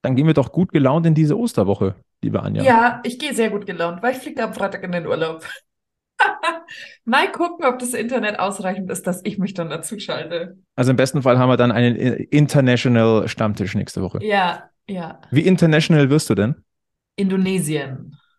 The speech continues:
Speaker 1: Das, oh, da können wir dann gleich mal über die Zeitverschiebung auch noch reden.
Speaker 2: Lombok.
Speaker 1: Okay,
Speaker 2: <laughs>
Speaker 1: gut. Äh, das wird spannend, aber mal gucken.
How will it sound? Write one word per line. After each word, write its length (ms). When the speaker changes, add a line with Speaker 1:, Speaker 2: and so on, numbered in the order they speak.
Speaker 1:
Das, 320
oh, 220
da 100
können 220
wir 60
dann 120
gleich 220
mal 100
über 80
die 80
Zeitverschiebung 560
auch 300
noch 160
reden. 160
Speaker 2:
Lombok. 580
Speaker 1:
Okay, 480
Speaker 2:
<laughs> 220
Speaker 1:
gut. 360
Äh, 420
das 220
wird 100
spannend, 420
aber 360
mal 160
gucken. 320